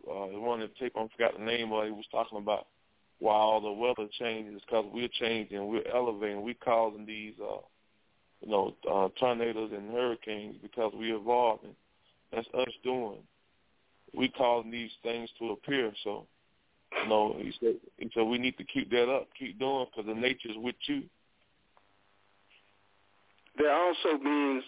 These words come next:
Speaker 2: that are using machines and technology in an adverse effect, which we have elders or beings here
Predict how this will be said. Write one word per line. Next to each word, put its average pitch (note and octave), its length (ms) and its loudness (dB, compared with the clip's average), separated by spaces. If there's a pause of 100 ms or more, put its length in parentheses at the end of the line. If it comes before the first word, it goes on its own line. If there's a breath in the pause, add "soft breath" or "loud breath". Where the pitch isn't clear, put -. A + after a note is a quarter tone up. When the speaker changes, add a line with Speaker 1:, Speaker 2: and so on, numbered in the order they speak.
Speaker 2:
that A#2+ 120 2
are A#2+ 60 6
using C3 400 2
machines C3 560 0
and A#2 160 -6
technology B2+ 800 0
in C3+ 140 -4
an C3 100 -6
adverse C#3 500 0
effect, C3+ 440 0
which B2+ 160 -2
we C3 140 6
have B2 220 6
elders C3+ 460 4
or A#2 180 2
beings C3+ 480 2
here B2 260 4